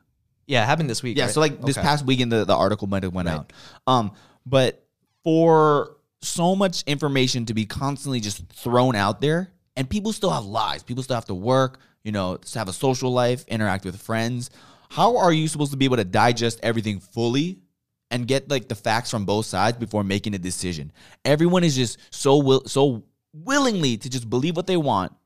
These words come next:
Speaker 2: because they, they wanna be like, "Oh, this is my side. You know, I'm either a Democrat or Repu-, a Republican, you know, and this is what I'm just gonna believe.
Speaker 1: Right.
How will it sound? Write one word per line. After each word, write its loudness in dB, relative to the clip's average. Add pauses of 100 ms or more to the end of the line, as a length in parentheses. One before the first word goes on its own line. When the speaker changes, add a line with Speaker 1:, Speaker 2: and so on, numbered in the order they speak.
Speaker 2:
because 0
they, 6
they 4
wanna 4
be 2
like, 0
"Oh, 2
this 0
is -4
my 2
side. -2
You -2
know, 0
I'm 2
either 2 (220)
a -8
Democrat 0
or -4
Repu-, -10 (120)
a 2
Republican, 0
you 0
know, 0 (220)
and -4
this -2
is -8
what -2
I'm 0
just -10
gonna -2
believe. 0 (120)
Speaker 1:
Right. -10